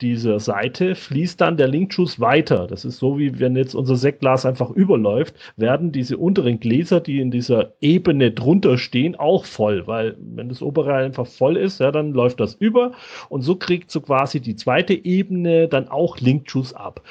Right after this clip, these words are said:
Und so frisst sich so quasi dieser Link-Juice dann auch innerhalb der Domain durch Seite, durch Seite.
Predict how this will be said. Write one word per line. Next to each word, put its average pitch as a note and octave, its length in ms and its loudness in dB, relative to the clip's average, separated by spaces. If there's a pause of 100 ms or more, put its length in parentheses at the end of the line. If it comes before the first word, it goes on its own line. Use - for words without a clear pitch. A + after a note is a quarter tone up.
(120)
Und E3 140 2
so A3+ 160 4
frisst A#3+ 340 0
sich G#3+ 180 -2
so G3 120 0
quasi F3 480 -2
dieser E3 260 0
Link-Juice F#3 800 0
dann C3 160 2
auch - 320 -6
innerhalb F3 540 0
der C#3 120 2
Domain C#3+ 560 2
durch C3 240 0
Seite, E3+ 420 -2
durch B2+ 220 -2
Seite. E3 540 0